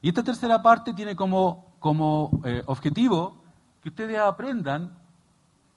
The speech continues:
de manera muy general a hacer un análisis funcional del problema de conducta. Hacer evaluación funcional. ¿Se acuerdan que antes hablábamos de la función? Dijimos que toda conducta problemática tenía una función.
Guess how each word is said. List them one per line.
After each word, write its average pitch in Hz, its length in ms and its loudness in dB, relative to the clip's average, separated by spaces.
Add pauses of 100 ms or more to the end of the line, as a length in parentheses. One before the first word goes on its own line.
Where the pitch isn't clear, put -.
(120)
de 143 120 -4
manera 151 260 0
muy 185 140 0
general 220 580 -2 (280)
a 156 60 -14
hacer 208 220 -14
un 226 80 -6
análisis 208 460 -8
funcional 175 580 -4
del 214 140 -6
problema 170 380 2
de 143 80 2
conducta. 92 540 -6 (800)
Hacer 180 200 -6
evaluación 185 480 2
funcional. 123 760 -2 (580)
¿Se 123 100 -4
acuerdan 165 220 4
que 185 140 0
antes 190 180 -2
hablábamos 180 400 4
de 180 60 2
la 170 160 4
función? 151 400 2
Dijimos 170 280 2
que 151 100 0
toda 170 240 4
conducta 170 400 0
problemática 165 480 -2
tenía 151 200 -4
una 175 140 -2
función. 170 520 -6